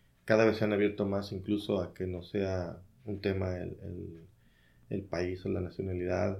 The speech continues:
eh, ni siquiera el mercado al que quieren a-, atender los, los emprendedores.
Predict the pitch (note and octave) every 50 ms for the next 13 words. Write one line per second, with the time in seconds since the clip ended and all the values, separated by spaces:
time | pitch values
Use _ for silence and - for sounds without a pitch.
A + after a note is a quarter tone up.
0 | - - - A#2 G#2 G2 G2 G2+ G#2 G#2 G2+ - - - - A2 G#2 G#2 A2+ A#2+
1 | A#2+ G#2+ G2 F#2+ F#2 F#2 F2+ F2 - - - F2 F2+ A#2 C#3+ C#3 A2+ - - G2+
2 | - - - G#2 G#2 G#2+ G#2+ G2+ G2 F2+ F2+ - - F#2 F2+ F2 E2+ - - -
3 | - G2 G2 G2 G2+ G2+ G2 G2 G2 G2 F#2+ - - - G2 F#2 F#2 - F#2+ F#2+
4 | F#2+ F#2 F#2+ F#2+ G2+ G2+ A#2 B2+ C3 B2+ - -